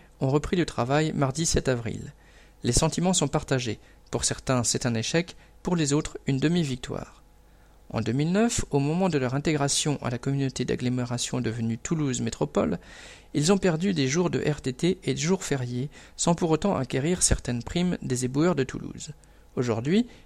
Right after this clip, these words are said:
ils perdent quatre-vingt-dix euros par mois, soit mille euros par an. Aussi, depuis le seize mars, à l'appel du syndicat F A F P T, Fédération autonome de la fonction publique territoriale, c'était la grève, quasiment à cent pour cent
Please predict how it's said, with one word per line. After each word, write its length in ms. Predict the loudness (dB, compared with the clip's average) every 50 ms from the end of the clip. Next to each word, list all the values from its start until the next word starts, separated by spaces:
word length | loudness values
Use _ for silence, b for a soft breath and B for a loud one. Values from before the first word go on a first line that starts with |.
| B -2
ils 160 | -2 -2 0
perdent 300 | 2 2 2 2 0 -2 0 0
quatre-vingt-dix 520 | 0 0 0 0 0 0 0 -2 -2 -2
euros 220 | -2 -2 -2 -4
par 220 | -4 -4 -2 -2 0
mois, 240 | 0 0 0 0 2
soit 420 | 2 2 4 4 4 2 2 0 -2 0
mille 200 | 2 2 2 2
euros 200 | 2 2 0 0
par 220 | 0 0 -2 -2
an. 120 | -4 -8 -10 -16 -20 -20 -20 b b b b b b b b -6
Aussi, 480 | -4 -2 0 2 2 4 4 4 4 4
depuis 320 | 2 0 -2 -4 -4 -4
le 80 | 0 2
seize 280 | 2 2 2 2 2 0
mars, 360 | 0 0 4 6 6 6 6 4
à 80 | 0 -2
l'appel 320 | -2 0 2 0 2 2
du 80 | 2 2
syndicat 500 | 2 2 2 0 -2 0 0 0 -2 B B B B B B B -4 2 2
F 300 | 2 2 2 -2 -6 -2 0
A 180 | 2 2 2 2 0 -2
F 240 | -2 -2 -4 -6 -4
P 120 | -4 -4 -2
T, 260 | 0 0 0 0 -2 B B B -8
Fédération 640 | -4 0 0 2 2 0 0 -2 -2 -2 -2 -4 -2 -2
autonome 500 | -2 0 0 0 0 0 0 0 -2 -4 -6 -10 -6
de 120 | -4 -2 -2
la 120 | -2 -2
fonction 320 | -4 -4 -2 -2 -2 -2 -2
publique 340 | -4 -6 -6 -8 -8 -6
territoriale, 680 | -4 -4 -4 -4 -4 -4 -2 0 2 2 2 2 2 0 B B B B B B -4
c'était 260 | -2 0 2 2 4
la 120 | 2 2
grève, 400 | 0 0 -2 -4 -4 -6 -10 -14 -18 -20 -8 -4
quasiment 420 | -2 0 2 2 2 2 2 2
à 60 | 2 2
cent 200 | 2 2 2 2
pour 200 | 0 -2 -4 -2
cent 240 | 0 0 0 0